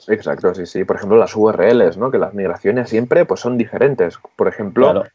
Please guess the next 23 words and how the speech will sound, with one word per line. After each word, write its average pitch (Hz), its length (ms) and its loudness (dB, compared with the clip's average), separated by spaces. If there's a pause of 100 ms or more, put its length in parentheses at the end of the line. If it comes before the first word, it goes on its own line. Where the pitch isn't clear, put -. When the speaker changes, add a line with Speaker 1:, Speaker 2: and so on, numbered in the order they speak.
Speaker 1:
he 98 80 -4
hecho - 160 -2
alguna 113 220 2
migración 101 440 -6
de 95 120 0
Drupal 98 320 -2
a 90 40 -2
WordPress 101 400 -2
que 92 300 2
tiene 104 220 -2
el 98 180 -2
no 127 260 2
de 120 220 4
no 120 80 -4
sé 107 200 -2
qué, 120 120 4
eso 117 320 0
es 113 100 -8
casi 101 380 -4
imposible 113 640 0 (480)
de, 98 580 6
de 101 200 -2
migrarlo 107 640 0